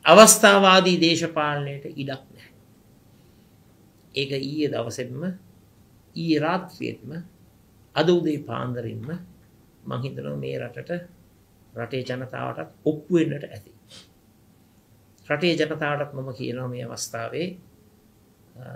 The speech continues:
එක පාරටම සිද්ධියක් සිදු වෙනකොට තාවකාලික වින්දනයක් තුලින් මතිමතාන්තර නිගමනවලට ප්‍රවේශ වෙනවා වෙනුවට සංසුන් මනසකකින්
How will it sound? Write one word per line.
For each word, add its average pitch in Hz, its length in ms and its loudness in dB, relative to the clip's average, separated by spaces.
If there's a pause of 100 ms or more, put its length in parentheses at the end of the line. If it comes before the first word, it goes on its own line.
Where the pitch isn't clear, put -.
(220)
එක - 180 -14 (120)
පාරටම 151 540 0
සිද්ධියක් 139 520 -6
සිදු 131 240 -12
වෙනකොට 139 360 -8 (1200)
තාවකාලික 151 760 0 (120)
වින්දනයක් 170 600 4
තුලින් 151 280 -4 (300)
මතිමතාන්තර 151 920 -6
නිගමනවලට 143 760 -6 (260)
ප්‍රවේශ 147 520 -4
වෙනවා 139 380 -10
වෙනුවට 170 380 6 (1200)
සංසුන් 202 640 2 (120)
මනසකකින් 120 680 -4